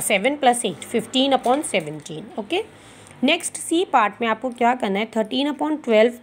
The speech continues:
प्लस थ्री upon सेवन है, आपको उसे ट्वेंटी वन करना है, थर्टीन प्लस थ्री सिक्सटीन upon ट्वेंटी वन हो जाएगा। नेक्स्ट आपको इसमें ट्वेंटी नाइन है, ठीक है, तो आपको ये वाला करना है, फिफ्टीन प्लस फ़ोर्टीन, ट्वेंटी नाइन प्लस सेवन,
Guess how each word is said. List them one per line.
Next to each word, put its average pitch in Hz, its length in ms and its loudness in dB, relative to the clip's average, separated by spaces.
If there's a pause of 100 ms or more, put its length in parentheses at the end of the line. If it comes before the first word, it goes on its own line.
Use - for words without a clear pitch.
प्लस 226 320 4
थ्री 254 200 0
upon 277 320 2
सेवन 220 340 0
है, 311 60 -2
आपको 294 280 -2
उसे 330 160 -4
ट्वेंटी 226 420 0
वन 208 240 0
करना 208 260 0
है, 277 100 0 (100)
थर्टीन 233 340 -2
प्लस 240 280 0
थ्री 269 180 -2
सिक्सटीन 233 480 -4
upon 277 340 -4
ट्वेंटी 185 340 -4
वन 254 160 -4
हो 220 120 -6
जाएगा। 160 420 -12 (1080)
नेक्स्ट 285 340 2
आपको 269 280 2
इसमें 277 260 -2
ट्वेंटी 226 320 2
नाइन 220 340 0
है, 311 180 -4 (400)
ठीक 247 240 -4
है, 480 100 -4 (180)
तो - 60 -4
आपको 170 320 -4
ये 208 160 -2
वाला 165 240 -2 (100)
करना 147 240 -4
है, 147 100 -14
फिफ्टीन 254 500 -2
प्लस 254 300 4
फ़ोर्टीन, 202 500 0 (560)
ट्वेंटी 208 300 2
नाइन 247 300 2
प्लस 214 320 2
सेवन, 151 320 -6